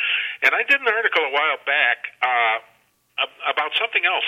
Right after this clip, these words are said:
that I think really appealed to kids. You know, we love to imagine ourselves as the greatest swordsman on Barsoom or swinging through the trees, but we were eight, ten, twelve years old, and we, deep down we knew better.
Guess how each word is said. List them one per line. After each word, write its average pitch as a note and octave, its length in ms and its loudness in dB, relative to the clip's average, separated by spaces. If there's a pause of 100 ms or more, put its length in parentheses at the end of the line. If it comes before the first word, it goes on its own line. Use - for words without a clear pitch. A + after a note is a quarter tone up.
that A#2+ 80 2
I A2 160 6
think C3 240 2
really D3 480 2
appealed C3+ 480 0
to A#2 80 4
kids. - 560 2
You A2+ 160 2
know, A2+ 80 -2
we C3 80 2
love F#3+ 240 -2
to C3 100 0 (140)
imagine G#2+ 320 4
ourselves F#2 640 2 (400)
as G2+ 160 2
the G2+ 80 2
greatest G#2+ 320 4
swordsman G2 480 0
on F#2 240 -2
Barsoom F#2 640 2
or E2+ 80 -8
swinging G2+ 400 0
through G2+ 160 0
the - 140 -2
trees, F#2 420 2 (640)
but G#3 160 -2
we A3 160 2
were G3+ 160 2
eight, G3+ 240 2
ten, E3+ 240 0
twelve D3+ 240 -2
years C3+ 240 4
old, A2 160 -2
and A2+ 80 -2
we, A#2+ 80 4 (480)
deep G#3 240 0
down D#3 240 2
we B2+ 240 2
knew B2+ 240 -4
better. - 320 0